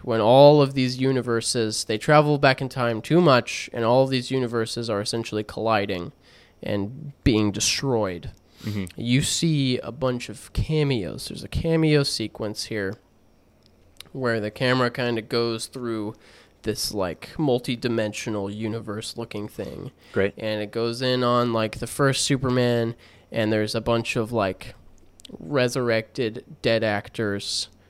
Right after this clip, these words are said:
Speaker 1: Like, the fir-, like, Christopher Reeve Superman is there, but he's, like, digitally made, and, like, they use, you know, wha-, whatever technology they use to resurrect dead people. They used
Speaker 2: <laughs>
Speaker 1: in this,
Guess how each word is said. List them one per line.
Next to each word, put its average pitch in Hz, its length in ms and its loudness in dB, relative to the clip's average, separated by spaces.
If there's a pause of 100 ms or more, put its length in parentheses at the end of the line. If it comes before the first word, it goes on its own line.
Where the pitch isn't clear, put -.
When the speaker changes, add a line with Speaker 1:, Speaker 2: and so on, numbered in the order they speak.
(300)
Speaker 1:
Like, 95 260 -4
the 131 80 -2
fir-, 135 280 0
like, 110 200 -2
Christopher 156 440 0
Reeve 135 320 2
Superman 123 580 0
is 110 180 -4
there, 107 400 0 (260)
but 123 120 -2
he's, 113 160 -4
like, 104 240 -4
digitally 113 580 -2
made, 98 460 -4 (520)
and, 87 680 -6 (280)
like, - 380 -8 (760)
they 127 160 0
use, 104 480 -2 (160)
you 113 120 -2
know, 92 200 -6 (220)
wha-, 98 320 -2
whatever 98 400 -4
technology 110 640 -4
they 98 140 -4
use 92 320 -6
to - 140 -8
resurrect 101 640 -6 (160)
dead 95 280 -4
people. 104 400 -10 (340)
They 165 140 2
used 107 460 -2 (260)
Speaker 2:
<laughs> - 280 -20
Speaker 1:
in 139 220 0
this, - 360 6